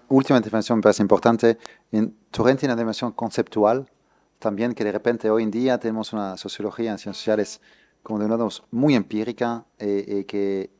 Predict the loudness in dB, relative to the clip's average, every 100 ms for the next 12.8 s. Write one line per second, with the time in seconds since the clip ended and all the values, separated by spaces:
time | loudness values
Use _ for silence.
0 | _ _ _ _ _ _ _ _ -12 -8
1 | -8 -8 -10 -10 -8 -10 -8 -6 -4 -6
2 | -12 -12 -4 -4 -4 _ _ -20 _ _
3 | _ _ _ _ _ _ -6 -6 -2 2
4 | 4 4 2 -8 -6 -8 -6 -6 -8 -12
5 | -10 -10 -10 -10 -12 -16 _ _ _ -4
6 | -2 -2 -2 0 -2 -6 -12 -8 -6 -2
7 | -2 -2 -6 -12 -10 -10 -8 -6 -4 -2
8 | -2 -4 -8 -10 -14 _ _ _ _ _
9 | -2 0 0 -2 -2 -2 -4 -6 -12 _
10 | _ _ _ -14 -4 -2 0 4 2 2
11 | -8 -6 -4 -4 -2 -4 -4 -4 -8 -8
12 | -12 -10 -12 -12 -14 -14 -14 -18